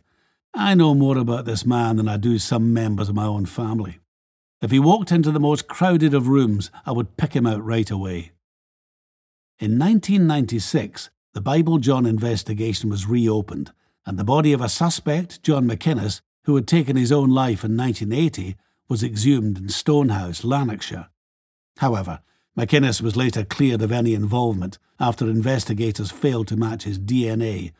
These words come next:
with a D N A sample found in the victim.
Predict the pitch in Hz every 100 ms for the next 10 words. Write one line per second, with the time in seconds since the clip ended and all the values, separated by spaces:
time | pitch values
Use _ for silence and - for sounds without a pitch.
0 | - 110 107 107 117 110 107 104 98 123
1 | 104 90 92 - 110 98 90 87 92 117
2 | 104 -